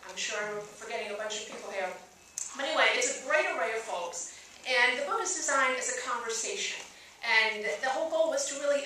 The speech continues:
enlarge the conversation about Kazan, because historically, we keep coming back to the same topics. So we really wanted to try and expand what we know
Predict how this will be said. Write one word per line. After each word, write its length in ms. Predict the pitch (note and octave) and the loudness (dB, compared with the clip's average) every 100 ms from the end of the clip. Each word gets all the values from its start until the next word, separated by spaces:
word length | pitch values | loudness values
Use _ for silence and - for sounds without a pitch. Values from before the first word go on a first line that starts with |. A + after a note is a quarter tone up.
| A#3 | -2
enlarge 540 | G#3+ G#3 A3+ A3+ A3 | -4 2 2 2 -2
the 100 | - | -6
conversation 640 | G#3+ G3+ F#3+ G#3 - G3+ G3 | -4 -4 -4 -6 -6 -6 -6
about 220 | F#3 F#3 - | -8 -10 -12
Kazan, 420 | C4 - G3 F#3 F3+ | -10 -8 -6 -8 -8
because 500 | F#3 - G#3 G3 - - - | -10 -8 -6 -6 -6 -12 -10
historically, 800 | C#4+ - D#4 D4+ D#4 C#4 C4+ B3+ - | -2 0 4 6 6 0 -6 -8 -14
we 80 | C#4 | -14
keep 320 | C#4+ F#4 F#4 | -10 -8 -8
coming 240 | - D4+ A3+ | -8 -6 -2
back 280 | B3 - - | 0 0 -2
to 100 | - | -6
the 40 | G#3+ | -4
same 320 | - G#3 G3 | -4 -4 -8
topics. 720 | - - - - - - - - | -12 -16 -16 -10 -8 -8 -12 -10
So 180 | - C4 | -6 -4
we 160 | B3 D4 | -2 -2
really 240 | F#4 F4 | -4 -2
wanted 180 | D4 C4+ | -2 -2
to 100 | A#3 | -2
try 440 | - A#3+ A3 A3 G#3+ | -2 0 0 0 -2
and 140 | G#3+ G#3 | -4 -6
expand 760 | G#3 - - A#3 A3 G#3+ G#3 G#3 | -2 -2 -2 -2 -2 -2 -4 -6
what 160 | G3+ | -8
we 140 | G3+ F#3+ | -8 -8
know 240 | F#3+ F#3 | -6 -4